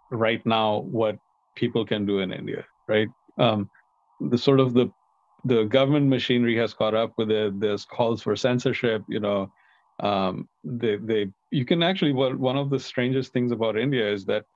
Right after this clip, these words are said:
I, as an individual sitting in a small town in, in, uh, in somewhere in the north of India, if I get offended by something in, in a film or something, I can file a police case,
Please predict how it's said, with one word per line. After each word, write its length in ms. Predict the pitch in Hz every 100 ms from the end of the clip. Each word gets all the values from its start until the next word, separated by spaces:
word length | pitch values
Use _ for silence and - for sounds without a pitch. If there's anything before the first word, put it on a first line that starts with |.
| _ _ _ _ _
I, 200 | 123 123 143
as 240 | 143 127
an 120 | 123 120
individual 640 | 117 123 123 123 120 117
sitting 340 | - 117 117
in 120 | 120 110
a 60 |
small 360 | 104 113 110 113
town 360 | 120 110 107 - _ _ _ - - 127
in, 320 | 117 110 - _ _ -
in, 280 | 123 110 110 -
uh, 280 | 110 104 104 - _ _ -
in 200 | 143 113
somewhere 340 | 107 156 156 143
in 100 | 135
the 60 |
north 300 | 120 113 110
of 140 | 127 135
India, 280 | 131 127
if 240 | 120 127 -
I 100 | 120
get 220 | 123 127
offended 520 | 139 - 127 131 120
by 160 | 107 101
something 580 | - 107 110 107 107 -
in, 220 | 107 98
in 200 | 117 107
a 240 | 104 101 104 _ -
film 320 | 135 123 113
or 100 | 107
something, 420 | - 104 98 101 98 _ _ _ _ -
I 140 | 135
can 160 | 139 160
file 320 | - 127 123
a 60 | 113
police 400 | - 120 151 -
case, 320 | 120 - -